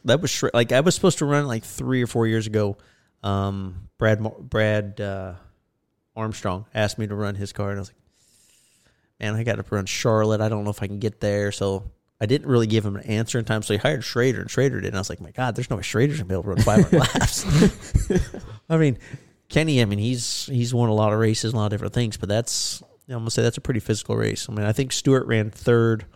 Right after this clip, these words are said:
Speaker 1: a couple years ago in Hoffman's car, and once,
Speaker 2: Yeah.
Speaker 1: you know, like, his head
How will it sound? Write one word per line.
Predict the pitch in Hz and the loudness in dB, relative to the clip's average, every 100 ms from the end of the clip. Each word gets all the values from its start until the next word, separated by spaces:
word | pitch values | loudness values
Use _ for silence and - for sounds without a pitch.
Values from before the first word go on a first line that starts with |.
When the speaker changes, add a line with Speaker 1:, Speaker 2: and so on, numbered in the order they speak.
| _ _ _ _ _ - | _ _ _ _ _ -12
Speaker 1:
a | |
couple | - 110 113 | -2 0 2
years | 110 107 | 0 0
ago | 104 | -2
in | |
Hoffman's | 98 110 113 101 - | 0 -2 -2 -6 -6
car, | 104 104 101 | -2 0 -2
and | |
once, | 101 98 95 95 | -4 -4 -4 -6
Speaker 2:
Yeah. | - _ _ 110 | -16 _ _ -12
Speaker 1:
you | |
know, | 101 | -10
like, | 104 - | -8 -6
his | 107 - _ _ _ _ | -8 -10 _ _ _ _
head | 113 110 110 | 0 0 -2